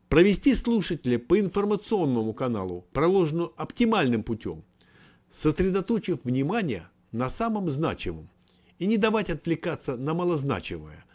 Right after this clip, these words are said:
Задача слушателей — следовать за информацией, изложенной в лекциях, по возможности не отвлекаясь.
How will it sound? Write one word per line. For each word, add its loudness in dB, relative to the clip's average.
Задача 2
слушателей — -6
следовать 2
за 2
информацией, -4
изложенной 0
в -2
лекциях, -4
по 0
возможности 0
не 0
отвлекаясь. -4